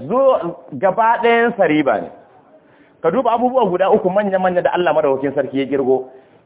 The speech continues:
A tilawatul Qur'an, iqamis sala, al-infaq fi sabilillah. Wayannan abubuwa ne manya-manya a cikin addinin Musulunci. Mutumin da yake karanta littafin Allah,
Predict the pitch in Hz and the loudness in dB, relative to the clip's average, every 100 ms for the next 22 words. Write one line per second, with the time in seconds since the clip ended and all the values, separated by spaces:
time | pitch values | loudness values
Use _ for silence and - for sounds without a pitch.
0 | _ - 165 - 185 196 226 247 214 165 | _ -4 0 0 -2 0 2 2 2 0
1 | 151 156 151 92 - - _ - 185 196 | 0 2 0 -4 -14 -20 _ -6 -4 0
2 | 240 226 190 160 170 165 - - - - | 0 0 -2 0 2 2 0 -6 -8 -6
3 | 208 208 190 294 302 247 - - - - | -2 0 0 0 2 2 -2 -12 -18 -20
4 | _ - 294 285 214 208 190 156 151 - | _ -2 0 0 0 0 0 2 2 0
5 | - 254 226 214 202 220 220 196 190 196 | 0 0 0 0 0 0 0 0 0 0
6 | 208 233 220 208 214 196 180 175 175 - | 0 0 0 2 0 0 2 0 0 -4
7 | - - 175 165 - 214 208 208 175 143 | -18 -10 -6 -6 -4 -2 -2 -2 -4 -6
8 | 113 196 196 151 131 139 139 131 104 90 | -6 -6 -2 -2 -2 -4 -4 -4 -10 -20
9 | - _ _ _ _ _ _ _ _ _ | -20 _ _ _ _ _ _ _ _ _
10 | _ 151 190 262 285 233 247 233 190 226 | _ -6 -2 0 0 0 2 0 0 2
11 | 202 175 180 202 196 170 156 156 127 98 | 2 2 0 2 0 0 -4 -2 -2 -4